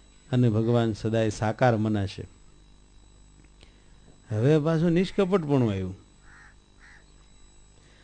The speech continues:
ચાલો તો હવે અમે નિષ્કપટપણા ઉપર બોલીએ છીએ.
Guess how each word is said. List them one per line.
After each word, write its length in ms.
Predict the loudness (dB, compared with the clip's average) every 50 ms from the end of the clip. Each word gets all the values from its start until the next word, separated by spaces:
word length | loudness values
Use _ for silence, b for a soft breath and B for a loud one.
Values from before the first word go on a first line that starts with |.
| b b -2
ચાલો 300 | 0 2 4 4 4 4
તો 220 | 6 6 6 6
હવે 180 | 6 6 6 6
અમે 240 | 4 4 2 0 0
નિષ્કપટપણા 840 | 0 0 0 -2 -2 -4 -4 -2 0 -2 -2 -2 0 0 2 2 2
ઉપર 240 | 2 2 0 0
બોલીએ 420 | 0 2 2 2 2 2 2 0 -2
છીએ. 200 | -6 -10 -14